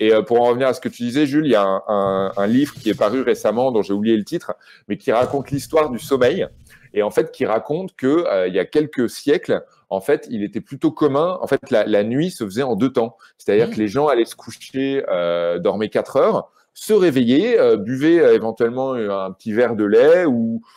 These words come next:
Speaker 1: ou faisaient un bébé ou que sais-je encore,
Speaker 2: <laughs>
Speaker 1: et ensuite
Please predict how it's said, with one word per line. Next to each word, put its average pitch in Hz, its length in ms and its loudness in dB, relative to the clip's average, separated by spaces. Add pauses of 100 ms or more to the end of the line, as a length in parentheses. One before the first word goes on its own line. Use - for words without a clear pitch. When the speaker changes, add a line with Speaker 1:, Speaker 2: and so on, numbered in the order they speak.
(100)
Speaker 1:
ou 113 80 -4
faisaient 113 320 -2
un 107 120 2
bébé 120 540 4
ou 107 380 0
que 120 80 -2
sais-je 113 240 0
encore, 139 540 0 (140)
Speaker 2:
<laughs> - 160 -16
Speaker 1:
et 170 240 4
ensuite 151 540 -2